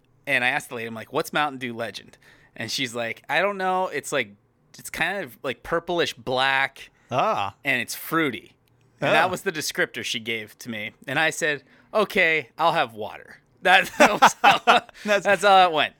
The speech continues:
Speaker 2: Yeah.
Speaker 1: So anyway, Brandon comes, and we're sitting there, and he's, he sees it, and he's like, "What's Mountain Dew Legend?" And I, I explained to him what the lady said to me,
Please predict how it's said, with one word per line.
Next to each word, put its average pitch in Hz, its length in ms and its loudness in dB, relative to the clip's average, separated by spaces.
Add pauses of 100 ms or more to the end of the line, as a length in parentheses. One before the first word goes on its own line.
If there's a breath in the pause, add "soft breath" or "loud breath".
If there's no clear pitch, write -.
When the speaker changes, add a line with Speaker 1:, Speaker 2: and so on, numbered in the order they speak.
(140 loud breath)
Speaker 2:
Yeah. 113 180 -6
Speaker 1:
So 190 160 2
anyway, 185 220 4
Brandon 165 480 2
comes, 156 340 -2
and 135 80 -6
we're 135 80 -4
sitting 139 280 -8
there, 131 220 0
and 120 140 -8
he's, 151 240 -6
he 185 220 -6
sees 120 340 -6
it, 113 60 -8
and 117 80 -14
he's 123 160 -12
like, - 100 -18
"What's 233 220 -4
Mountain 240 240 -4
Dew 127 120 -8
Legend?" 135 380 -6 (420 soft breath)
And 143 140 -8
I, 135 160 -2 (160)
I 120 100 0
explained 143 440 -4
to 120 60 -4
him 117 100 -8
what 113 120 -8
the 113 80 -10
lady 120 260 -2
said 147 240 -6
to 113 80 -12
me, 104 240 -14